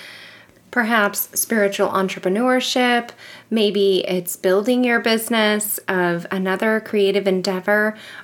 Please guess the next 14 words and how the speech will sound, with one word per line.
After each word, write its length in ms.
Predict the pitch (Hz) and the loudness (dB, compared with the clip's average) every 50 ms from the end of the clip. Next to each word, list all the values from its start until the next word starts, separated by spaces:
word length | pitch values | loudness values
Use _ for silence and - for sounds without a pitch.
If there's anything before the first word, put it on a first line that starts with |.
| - | -2
or 100 | 262 254 | 0 0
maybe 260 | 254 262 285 311 403 | 2 2 2 2 2
it's 200 | 427 427 392 - | 0 0 -2 -2
just 240 | - 320 311 302 - | 0 -2 -2 -2 0
personal 400 | - 285 269 269 - 277 269 262 | -2 -2 -2 0 0 0 0 0
development 880 | 226 233 220 185 190 185 214 277 254 214 190 180 165 156 160 165 165 - - - | 0 -2 -2 0 0 0 0 0 0 -2 -2 -4 -4 -4 -4 -6 -6 -8 -6 -4
and 400 | 190 185 180 175 175 180 180 185 | -2 -2 0 0 0 0 0 0
you 120 | 190 202 | 0 0
want 200 | 190 196 196 196 | 0 0 0 0
a 40 | 196 | -2
friend 280 | 196 196 190 185 185 185 | -2 -2 -2 -2 0 -2
along 360 | 180 165 170 170 170 170 170 | -2 -4 -4 -6 -6 -4 -6
the 100 | 170 165 | -6 -6
way. 540 | 156 170 170 175 170 165 160 165 175 175 | -6 -4 -4 -4 -4 -4 -4 -6 -6 -8